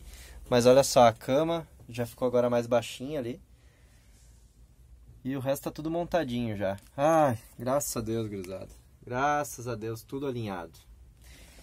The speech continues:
E olha só que massa, cara, isso aqui. Né?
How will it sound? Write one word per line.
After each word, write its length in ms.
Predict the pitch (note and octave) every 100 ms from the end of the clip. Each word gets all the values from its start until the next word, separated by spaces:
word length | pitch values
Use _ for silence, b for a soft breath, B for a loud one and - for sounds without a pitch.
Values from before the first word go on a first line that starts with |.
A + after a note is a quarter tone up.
| B B -
E 80 | A#2
olha 160 | B2+
só 160 | - C#3+
que 180 | - E3
massa, 440 | D#3+ C3+ B2 -
cara, 180 | G#2+ G#2
isso 160 | -
aqui. 320 | A2+ - G2 F2+ - - - - - - - - - - - -
Né? 260 | A2 A2